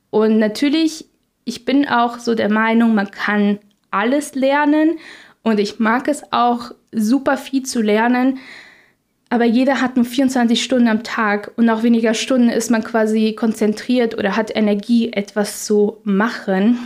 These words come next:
Dann gibt's noch, ähm, neben Cosplay einen Job, Studium oder familiären Aufgaben, je nachdem, wie die Lebenssituation bei dir aussieht.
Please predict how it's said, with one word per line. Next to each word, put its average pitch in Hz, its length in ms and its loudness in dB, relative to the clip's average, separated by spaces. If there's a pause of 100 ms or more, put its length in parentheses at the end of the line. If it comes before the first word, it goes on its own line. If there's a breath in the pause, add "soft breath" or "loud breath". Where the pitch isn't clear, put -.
(360 loud breath)
Dann 233 400 0
gibt's 233 260 -2
noch, 208 320 0
ähm, 214 280 2
neben 240 240 4
Cosplay 233 560 -2
einen 196 160 -4
Job, 269 400 -2 (300 loud breath)
Studium 269 640 0
oder 202 300 0
familiären 214 760 0
Aufgaben, 262 540 0
je 214 120 2
nachdem, 208 480 -2
wie 208 80 -2
die 202 140 -2
Lebenssituation 196 720 -2
bei 175 100 -6
dir 175 320 -4
aussieht. 294 480 0